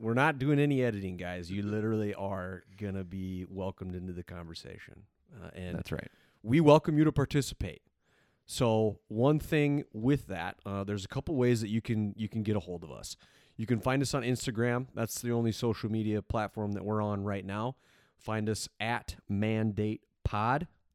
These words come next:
Speaker 1: on the Insta. Or the best way to get a hold of us is through email. So that is mandate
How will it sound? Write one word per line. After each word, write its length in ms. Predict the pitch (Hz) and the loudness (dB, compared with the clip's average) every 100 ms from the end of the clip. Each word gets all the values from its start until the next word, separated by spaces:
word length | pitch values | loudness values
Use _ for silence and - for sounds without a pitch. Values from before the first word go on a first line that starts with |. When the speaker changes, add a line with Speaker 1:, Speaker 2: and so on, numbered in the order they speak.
| _ - | _ -10
Speaker 1:
on 220 | 107 107 | -4 -4
the 80 | 104 | -2
Insta. 480 | 117 131 - 175 190 _ _ _ _ _ - | -2 -2 -2 -2 -2 _ _ _ _ _ 4
Or 460 | 196 143 110 127 - | 8 8 8 2 -2
the 240 | 113 107 | 0 2
best 380 | 92 147 196 - | 4 4 4 0
way 140 | 104 | -4
to 80 | 98 | -2
get 160 | 101 98 | -2 -2
a 40 | |
hold 200 | 101 101 | -2 -4
of 100 | 98 | -4
us 300 | 101 - - - | -4 -6 -12 -12
is 460 | 110 107 101 - - | -6 -4 -4 -6 -12
through 720 | - 127 113 113 113 110 110 - _ - | -10 -4 0 2 2 0 -2 -8 _ -4
email. 400 | 110 87 - - _ _ _ _ | -2 -2 -6 -16 _ _ _ _
So 380 | - 113 101 98 | 0 2 4 2
that 300 | 101 110 - | 0 0 -2
is 260 | 113 101 90 95 | -2 -2 -2 -2
mandate 1040 | 95 107 113 123 123 101 107 110 - | -2 0 0 -2 -4 -4 -2 -2 -4